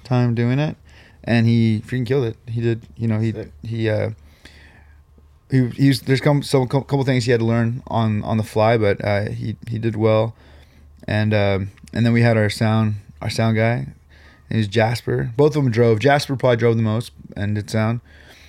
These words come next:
Speaker 1: And, uh, they were just, like, they're the raddest. <laughs> They're the raddest, like, little team we had. And, uh, it was just the seven of us traveling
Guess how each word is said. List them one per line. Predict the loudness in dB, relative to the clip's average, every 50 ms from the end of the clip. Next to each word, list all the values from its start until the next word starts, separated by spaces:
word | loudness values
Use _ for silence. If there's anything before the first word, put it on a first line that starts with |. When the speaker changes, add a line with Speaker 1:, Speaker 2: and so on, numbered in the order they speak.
| -20 -20 _ _ _ -20 -20 -18 -4
Speaker 1:
And, | 0 2 2 4 4
uh, | 4 2 2 2
they | 2 2 4 4
were | 4 2
just, | 2 -2 0 2
like, | 2 2 2 0 -2 -6 -14 -20 -20 _ -20 -20 -6
they're | 0 2 4 4
the | 4 4
raddest. | 4 4 4 2 2 0 0 -4 -6 -12 -6 -6
<laughs> | -6 -2 0 -2 0 2 0 0 0 0
They're | 2 2 4 4
the | 4
raddest, | 2 2 2 2 0 0 0 2
like, | 2 2 2 0 -4 -10 -20 -20 -20 -20 -20 -20 -20 -20 _ _
little | 0 0 0 0
team | 2 0 0 2 2
we | 4 4
had. | 4 4 4 2 2 0 -2 -8 -12 -18 -16 -8
And, | -4 -2 0 0 2
uh, | 2 2 2 0 0 -2 -6 -10 -16 -20 -20 _ _ -4
it | -2 0
was | 0 0 0
just | -4 -2 -2
the | -2 -2 -2
seven | -4 -8 -12 -12 -6 -2 0 2 2 2 0 0
of | -2
us | -2 -4 -4
traveling | -2 -2 0 0 0 0 -2 -4 -4 -6